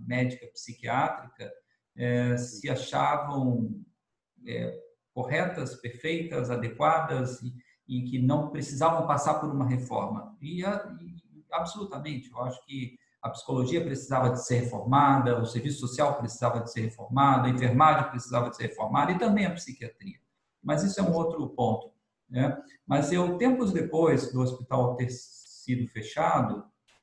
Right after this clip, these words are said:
né, por você, você fechou o hospital, não, né? Isso tem que ficar bem claro. É, eu visitei várias unidades de centros de atenção psicossocial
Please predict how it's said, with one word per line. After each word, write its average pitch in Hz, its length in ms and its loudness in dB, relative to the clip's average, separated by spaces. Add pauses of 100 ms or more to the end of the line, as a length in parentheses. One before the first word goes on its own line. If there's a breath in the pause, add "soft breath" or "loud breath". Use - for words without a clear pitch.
né, 143 300 0
por 139 180 0
você, 123 580 -2
você 175 240 -4
fechou 120 320 -8
o 110 40 -4
hospital, 127 460 -2
não, - 280 -6
né? 120 280 -6 (240)
Isso - 200 -20 (100)
tem 110 140 -8
que - 300 -12
ficar - 180 -4
bem 107 200 -2
claro. 139 480 0 (480 loud breath)
É, 139 540 4
eu 170 100 2
visitei 208 460 2
várias 190 340 6
unidades 135 720 4
de 127 80 -2
centros 139 400 -4
de 131 60 -6
atenção 131 420 -2
psicossocial 120 1200 -2